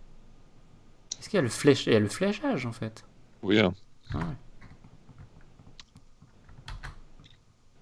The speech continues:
Speaker 2: Il y a même le flashage aussi, je pense.
Speaker 1: Avec, euh, S H ?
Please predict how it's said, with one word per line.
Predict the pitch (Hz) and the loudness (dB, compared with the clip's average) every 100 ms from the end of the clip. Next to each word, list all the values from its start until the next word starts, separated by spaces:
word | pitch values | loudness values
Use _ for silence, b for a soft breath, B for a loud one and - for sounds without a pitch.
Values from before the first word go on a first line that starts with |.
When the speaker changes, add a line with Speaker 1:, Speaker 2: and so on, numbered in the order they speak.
| - - - - - - - | -20 -20 -20 -20 -20 -20 4
Speaker 2:
Il | 98 | 8
y | |
a | |
même | 101 120 | 10 10
le | 127 | 8
flashage | - 160 - 123 110 90 | 10 10 10 8 8 6
aussi, | 90 - | -2 -4
je | - - | -8 -8
pense. | 85 90 - - - - - - - - - - | -12 -10 -10 -10 -14 -16 -20 -20 -20 -20 -20 4
Speaker 1:
Avec, | 110 110 113 117 | 6 8 6 6
euh, | 113 107 113 | 6 6 6
S | 135 - | 4 4
H ? | 170 - | 2 2